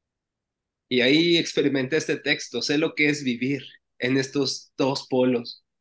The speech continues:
pero todo lo podemos en Cristo. Nuestro valor no está en cuán gran, cuántos ceros tenga nuestra cuenta.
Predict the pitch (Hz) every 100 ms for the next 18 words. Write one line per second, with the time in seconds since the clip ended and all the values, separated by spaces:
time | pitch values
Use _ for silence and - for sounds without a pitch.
0 | _ _ _ _ 131 127 156 170 165 147
1 | 127 117 123 - - - - - _ _
2 | _ _ _ _ _ _ _ _ _ _
3 | _ _ _ - 135 - 143 139 156 202
4 | 196 - 190 190 196 185 165 156 147 147
5 | 143 135 - - _ - 143 156 151 147
6 | 147 151 147 _ - 160 147 147 - 143
7 | 143 135 139 139 135 131 127 120 120 120
8 | 123 123 -